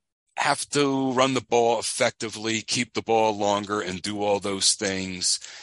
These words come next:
And I think that's the way to go. And I, I just hope our defense can, can hold up. They don't run the ball that much.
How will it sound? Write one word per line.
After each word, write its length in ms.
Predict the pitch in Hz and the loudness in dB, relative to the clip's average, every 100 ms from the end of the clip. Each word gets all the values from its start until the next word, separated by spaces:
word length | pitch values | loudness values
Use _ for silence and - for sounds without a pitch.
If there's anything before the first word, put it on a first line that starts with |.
| - _ - | -20 _ -2
And 160 | 101 | 0
I 80 | 95 | 0
think 200 | - 92 | -4 -4
that's 280 | 98 - - | -2 0 -2
the 120 | 92 | -2
way 180 | 87 85 | -2 -2
to 100 | 85 | -4
go. 420 | 90 85 80 80 | -4 -4 -4 -6
And 180 | 80 82 | -6 -4
I, 180 | 80 85 76 | -4 -4 -4
I 240 | 78 78 | -4 -4
just 500 | - - 82 85 - | -4 -4 -2 -2 -4
hope 240 | - 85 80 | -6 -10 -8
our 140 | 78 - | -10 -10
defense 580 | 85 80 87 80 73 - | -12 -10 -10 -4 0 0
can, 440 | - 82 76 73 - - - - - - | -2 -8 -8 -12 -16 -20 -20 -20 -16 -8
can 140 | 90 | -6
hold 280 | - 82 78 | -4 -6 -4
up. 160 | 82 - | -6 -4
They 100 | 82 | -6
don't 200 | 78 87 | -6 -4
run 140 | 131 | -2
the 80 | 127 | 0
ball 260 | 127 131 | 4 4
that 200 | 123 123 | 4 2
much. 540 | 107 113 113 - - | 0 -4 -2 0 -2